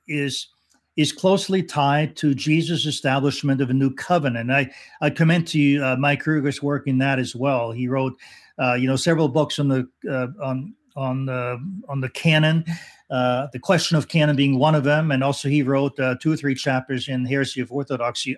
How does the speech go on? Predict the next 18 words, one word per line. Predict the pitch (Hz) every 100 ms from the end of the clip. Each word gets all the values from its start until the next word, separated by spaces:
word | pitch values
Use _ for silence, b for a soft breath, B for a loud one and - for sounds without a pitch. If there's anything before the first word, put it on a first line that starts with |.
| _
on | 147 165 160
the | 123
canon. | - 110 110 117
And | 135 123 165 B B B
I | 139
think | 208
there | 208 196
he | 175
argues | 143 147 135 123 117
very | 117 156 160 147 135 -
plausibly | - 147 156 147 131 117 120
that | 139 139
just | 202 208 175
like | 156
the | - 151
Old | 156 165
Testament | 165 160 - 143 127 127 - -
canon | 202 175 104